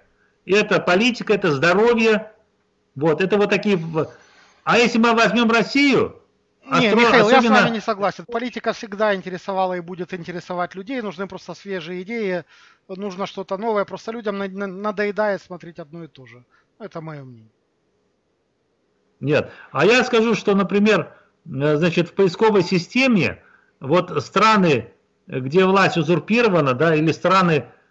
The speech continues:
Speaker 1: э, Востока, да, вот так скажем, да, там на первом месте не сайты здоровья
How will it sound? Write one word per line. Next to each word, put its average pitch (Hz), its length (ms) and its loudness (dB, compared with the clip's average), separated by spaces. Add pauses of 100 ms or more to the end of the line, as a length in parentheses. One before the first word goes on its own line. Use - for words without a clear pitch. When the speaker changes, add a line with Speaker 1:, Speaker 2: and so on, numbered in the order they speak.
(200)
Speaker 1:
э, 135 220 0
Востока, 147 600 0
да, 180 260 2
вот 139 180 -2
так - 220 -2
скажем, 113 380 -2
да, 175 320 -2 (220)
там 202 340 2 (100)
на 175 160 2
первом 214 300 2
месте 208 320 0
не 190 380 2
сайты 240 400 0
здоровья 127 720 0